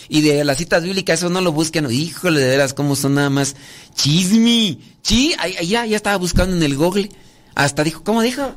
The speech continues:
Ya estaba preguntando, ay, Dios mío santo. En fin,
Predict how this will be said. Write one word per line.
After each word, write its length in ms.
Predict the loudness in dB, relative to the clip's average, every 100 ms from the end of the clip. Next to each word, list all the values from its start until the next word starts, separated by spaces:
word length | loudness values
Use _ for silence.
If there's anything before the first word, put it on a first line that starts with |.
| -8 -2
Ya 60 |
estaba 260 | 0 0 0
preguntando, 420 | 0 0 0 0 0
ay, 500 | 2 2 0 -2 -4
Dios 300 | -2 0 0
mío 240 | 2 2
santo. 540 | 0 0 0 -2 -6 -6 -16 -20 -20 -20 -20 -6
En 120 | -2 0
fin, 260 | 0 -2